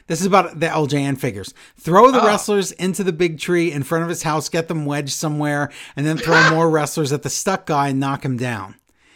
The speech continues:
Speaker 1: The game merged throwing accuracy with dodging skills necessary not to get bonked by falling Jimmy Snuka, King Kong Bundy, et cetera. Fe-, feel free to try it for yourself." <coughs> This is the best part. "Tito Santana got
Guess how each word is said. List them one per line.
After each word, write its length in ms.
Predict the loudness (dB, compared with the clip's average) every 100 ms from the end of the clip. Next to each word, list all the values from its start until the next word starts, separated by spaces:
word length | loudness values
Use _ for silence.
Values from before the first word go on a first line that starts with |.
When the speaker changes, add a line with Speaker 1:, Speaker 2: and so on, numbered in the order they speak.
| _ _ -6
Speaker 1:
The 80 | 0
game 320 | 2 2 2
merged 540 | 2 0 0 -4 -10 -14
throwing 380 | -2 2 2 2
accuracy 460 | -2 0 -2 -2
with 160 | -4 -2
dodging 400 | 0 0 0 -4
skills 280 | -4 -4 -2
necessary 460 | -4 -2 0 0
not 300 | 0 0 -2
to 60 | -2
get 180 | -4 -2
bonked 340 | -2 -4 -6
by 140 | -6 -6
falling 460 | -4 -2 0 -2
Jimmy 220 | -2 -4 -4
Snuka, 440 | -4 -6 -6 -8 -10 -20 _
King 180 | -6 -4
Kong 220 | -2 -4
Bundy, 320 | -2 -2 -2
et 100 | -4
cetera. 280 | -4 -4 -4
Fe-, 260 | -4 -4 -4 -2
feel 200 | -2 0
free 180 | -2 -2
to 60 |
try 220 | -2 -2
it 60 | -2
for 100 | -4
yourself." 340 | -6 -6 -8 -10 -20 -20 -20 -20 -20 -18
<coughs> 120 | -18 _ 4 6 6 4 2
This 140 | 4
is 40 | 4
the 80 | 2
best 220 | 0 0
part. 220 | -4 -4 _ -8
"Tito 220 | 0 2
Santana 500 | 2 -2 -2 0 0
got 380 | 0 0 0 -4